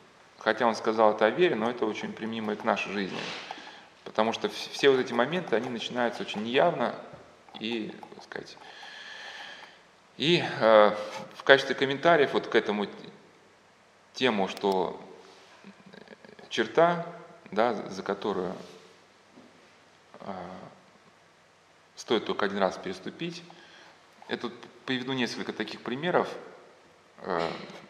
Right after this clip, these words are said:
ну, из, из реальной жизни, из фильмов и из истории, да, что,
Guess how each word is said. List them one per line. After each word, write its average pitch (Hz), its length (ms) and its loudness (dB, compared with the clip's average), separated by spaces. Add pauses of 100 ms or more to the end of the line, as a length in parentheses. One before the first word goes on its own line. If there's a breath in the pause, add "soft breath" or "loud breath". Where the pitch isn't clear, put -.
(300)
ну, 120 260 -8
из, 98 560 -6 (2250 loud breath)
из 104 120 -8
реальной 147 260 2
жизни, 104 260 -4
из 92 60 -8
фильмов 131 380 -6
и 95 480 -6
из 95 140 -10
истории, 92 420 -4
да, 123 200 -4 (1200 loud breath)
что, - 240 -6